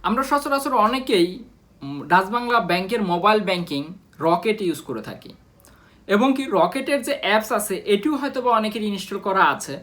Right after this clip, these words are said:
বা হয়তো বা অনেকের ইনস্টল করা নেই। চাইলে কিন্তু এই রকেটের অ্যাপসটি ইউজ করে আপনি অনেক, অনেক লেনদেন করতে পারেন এবং কি খুব কম খরচের ভিতরে সর্বপ্রকার লেনদেনের সুবিধা আপনি নিতে পারেন রকেটের কাছ থেকে। So,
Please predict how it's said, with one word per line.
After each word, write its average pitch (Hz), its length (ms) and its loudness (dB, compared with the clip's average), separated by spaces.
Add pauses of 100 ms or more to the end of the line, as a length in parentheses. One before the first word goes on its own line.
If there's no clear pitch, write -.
(400)
বা 170 140 2
হয়তো 190 260 0
বা 185 120 2
অনেকের 165 260 0
ইনস্টল 151 300 -10
করা 139 240 -4
নেই। 107 220 -12 (480)
চাইলে 226 300 0
কিন্তু 277 380 -6
এই 226 220 2
রকেটের 190 420 2 (100)
অ্যাপসটি 214 380 -4
ইউজ 240 340 -8
করে 156 440 -2 (200)
আপনি 202 380 -6 (140)
অনেক, 220 380 -4 (120)
অনেক 226 280 -2
লেনদেন 208 300 -2
করতে 190 220 -6
পারেন 151 380 -6
এবং 170 200 -6
কি 185 120 -10
খুব - 300 -8
কম 214 220 2
খরচের 208 400 -2
ভিতরে 180 460 -6
সর্বপ্রকার 180 520 -4
লেনদেনের 214 580 -4
সুবিধা 196 380 -4
আপনি 127 140 -6
নিতে 160 200 -4
পারেন 85 220 -12 (380)
রকেটের 117 380 -8
কাছ 85 240 -12
থেকে। - 180 -20 (680)
So, - 60 -4